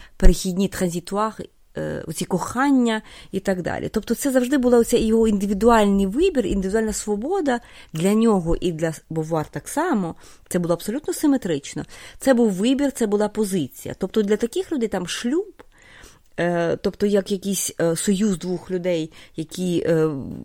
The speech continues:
відмовляються від, е, там, зв'язків поза ним,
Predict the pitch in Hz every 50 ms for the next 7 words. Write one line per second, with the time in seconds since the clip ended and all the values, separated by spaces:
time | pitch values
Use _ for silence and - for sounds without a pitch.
0 | - - - - - - - - - - 160 165 156 175 208 202 208 247 226 226
1 | 208 180 160 147 143 - - 160 151 156 151 - - - - 160 156 151 117 -
2 | - - _ - _ - - - - - 160 156 - - - 147 160 - 175 180
3 | 175 214 190 - - 202 170 - - - 311 392 415 320 247 214 190 185 185 185